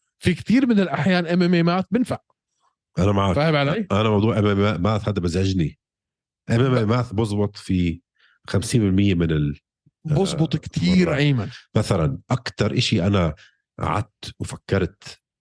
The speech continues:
Speaker 2: واستعملت إم إم إيه ماث مية بالمية، حكيت لحالي مية بالمية بهذا المثال بزبط الام ام اي ماث، اللي هو،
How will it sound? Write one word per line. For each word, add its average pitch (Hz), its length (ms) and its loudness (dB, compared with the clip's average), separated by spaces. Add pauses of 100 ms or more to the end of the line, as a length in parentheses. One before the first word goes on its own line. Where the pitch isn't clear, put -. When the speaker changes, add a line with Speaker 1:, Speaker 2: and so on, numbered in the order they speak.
(140)
Speaker 2:
واستعملت 92 540 0
إم 98 100 2
إم 92 120 2
إيه 90 80 2
ماث 90 420 0 (800)
مية 113 260 2
بالمية، 98 600 0 (240)
حكيت 101 380 -2
لحالي 101 340 0
مية 113 260 2
بالمية 101 420 0
بهذا 92 540 -2
المثال 90 440 -2
بزبط 95 300 -2
الام 85 140 -4
ام 85 60 -2
اي 80 100 0
ماث، 82 320 0 (440)
اللي 90 160 2
هو، 113 420 2